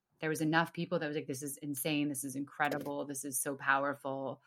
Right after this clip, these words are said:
that eventually I feel like I F S finally got its day, right? So it's kind of like this creative genius who had this breakthrough that, like, people couldn't even recognize at the time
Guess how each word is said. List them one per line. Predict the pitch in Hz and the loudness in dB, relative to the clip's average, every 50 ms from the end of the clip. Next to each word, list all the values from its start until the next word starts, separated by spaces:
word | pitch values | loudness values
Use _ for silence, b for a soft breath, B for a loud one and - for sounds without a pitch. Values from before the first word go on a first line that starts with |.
| - _ _ _ - | -20 _ _ _ 2
that | 170 | 4
eventually | 156 151 160 180 208 226 - - 156 143 139 143 147 | 4 6 8 8 8 8 6 2 0 2 2 2 2
I | - | 0
feel | 160 - 156 151 | 0 0 0 0
like | 151 156 - | 0 2 0
I | 151 156 | 2 2
F | 156 143 - 151 | 2 2 2 0
S | 151 143 - - - | 0 0 -2 -4 4
finally | - 180 160 160 165 165 165 156 | 6 8 8 8 8 6 4 2
got | 147 143 147 | 0 0 -2
its | 151 143 - | -4 -4 -2
day, | - 151 147 139 139 143 | 0 2 2 2 2 2
right? | 135 143 147 156 | 4 4 4 4
So | 151 - | 2 -2
it's | 165 - | -4 0
kind | - 202 180 | 2 4 4
of | 170 | 4
like | 170 160 | 4 4
this | - 156 - b b b b b b - | 2 2 0 b b b b b b -12
creative | - - 202 196 190 196 196 185 170 151 | 0 6 8 8 10 10 8 8 6 2
genius | - - 170 165 185 196 165 143 139 143 - | -2 0 2 4 6 6 4 4 0 -2 -2
who | - | 0
had | 156 143 139 | 0 0 -2
this | 147 139 | -4 -8
breakthrough | - - - 147 170 180 180 - - 143 139 139 139 | -6 -2 0 0 0 0 -2 -4 -4 -2 -2 -2 0
that, | 143 139 135 - | -2 -2 -4 -6
like, | 151 147 - | -8 -10 -6
people | - 180 175 175 165 | -4 -4 -2 -2 -4
couldn't | - - 156 160 | -4 -4 -2 -2
even | 160 143 147 147 143 139 | 0 0 0 -2 -2 0
recognize | 143 147 151 156 - 165 156 147 139 143 139 139 135 - | 0 0 0 0 -2 -2 0 0 0 0 0 -2 -4 -6
at | - | -10
the | - 135 | -14 -18
time | - - - 165 160 156 147 143 143 139 143 143 143 | -10 -4 -2 0 2 2 2 0 -2 -2 -4 -4 -6